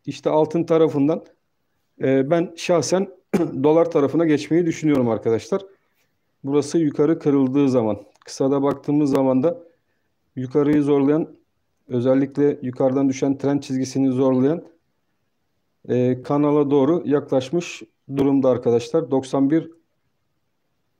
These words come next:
doksan iki yirmi, evet, doksan iki yirmi üzerinde kapanışlar gelmeye başlarsa bu kanal yukarı doğru kırılır. İşte o zaman globalde de arkadaşlar bu dolar endeksi güç kazanmaya başlar.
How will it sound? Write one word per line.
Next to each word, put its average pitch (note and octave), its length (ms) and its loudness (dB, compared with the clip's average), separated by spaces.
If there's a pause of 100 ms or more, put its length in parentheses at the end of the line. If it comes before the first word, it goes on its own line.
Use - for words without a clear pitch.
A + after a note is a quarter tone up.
doksan C3+ 340 -2
iki C3+ 220 -2
yirmi, C#3 340 2
evet, A#2+ 280 0
doksan B2+ 300 -2
iki D3 220 -2
yirmi C#3+ 280 2
üzerinde C3+ 720 2 (840)
kapanışlar D3 580 -2
gelmeye C#3 420 2
başlarsa D3 640 0
bu C#3 160 -6
kanal C#3+ 320 -2
yukarı C#3+ 320 0
doğru C3 220 0
kırılır. D3 440 2
İşte - 220 -6
o D3 100 2
zaman D3 300 0 (580)
globalde D3 580 2
de B2 60 2
arkadaşlar C3 640 0
bu B2+ 140 -2
dolar C#3 240 2
endeksi D3+ 640 0 (120)
güç D3+ 260 -6
kazanmaya C3+ 520 2
başlar. D3+ 380 -2